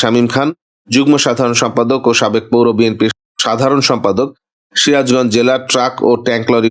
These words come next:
মালিক গ্রুপের সভাপতি মুন্সি জাহেদ আলম, জেলা যুব দলের ভারপ্রাপ্ত সভাপতি মোহাম্মদ আলামিন খান, সাধারণ সম্পাদক মুরাদুজ্জামান মুরাদ, জেলা ছাত্র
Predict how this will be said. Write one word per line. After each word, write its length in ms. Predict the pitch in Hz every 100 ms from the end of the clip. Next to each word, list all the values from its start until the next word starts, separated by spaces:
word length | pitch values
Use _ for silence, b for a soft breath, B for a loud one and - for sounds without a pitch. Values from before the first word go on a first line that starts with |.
| 101
মালিক 200 | 113 117 107
গ্রুপের 280 | 117 117 -
সভাপতি 440 | 110 113 117 120 143 117
মুন্সি 280 | 104 - 104 98
জাহেদ 280 | 110 113 113
আলম, 180 | 123 170 B B B -
জেলা 180 | 127 135 127
যুব 100 | 123 117
দলের 200 | 120 120 107
ভারপ্রাপ্ত 380 | 113 - 123 127 120
সভাপতি 340 | 117 117 117 117
মোহাম্মদ 280 | 113 110 104 90
আলামিন 340 | 107 110 110 101
খান, 160 | 120 135 147 _ _ -
সাধারণ 380 | - 139 147 147
সম্পাদক 380 | 143 127 127 131 131
মুরাদুজ্জামান 600 | 117 104 110 101 107 110 104
মুরাদ, 260 | 113 123 127 110
জেলা 180 | 113 113
ছাত্র 200 | 117 104